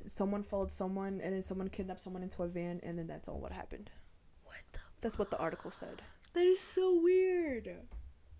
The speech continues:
Speaker 1: That was crazy, dude. I lit-, I'm literally working with two murderers.
Speaker 2: That is insane. I would never believe that.
Speaker 1: I still find it hard to believe 'cause he's, he
Speaker 2: You're
Speaker 1: doesn't,
Speaker 2: living a
Speaker 1: he
Speaker 2: show.
Speaker 1: seems, he seems like a, just a normal ass old guy. Like,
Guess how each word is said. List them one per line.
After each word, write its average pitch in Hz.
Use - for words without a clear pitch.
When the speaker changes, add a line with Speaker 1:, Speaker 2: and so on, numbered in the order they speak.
Speaker 1:
That 185
was 196
crazy, 175
dude. 170
I 233
lit-, 370
I'm 233
literally 277
working 214
with 185
two -
murderers. 160
Speaker 2:
That 196
is 247
insane. 151
I 185
would 208
never 180
believe 156
that. -
Speaker 1:
I 214
still 277
find 247
it 226
hard 220
to 226
believe 214
'cause -
he's, 247
he 262
Speaker 2:
You're 233
Speaker 1:
doesn't, 285
Speaker 2:
living 233
a 208
Speaker 1:
he 247
Speaker 2:
show. 202
Speaker 1:
seems, 285
he 254
seems 277
like 302
a, 285
just -
a 214
normal 214
ass 208
old 196
guy. 196
Like, -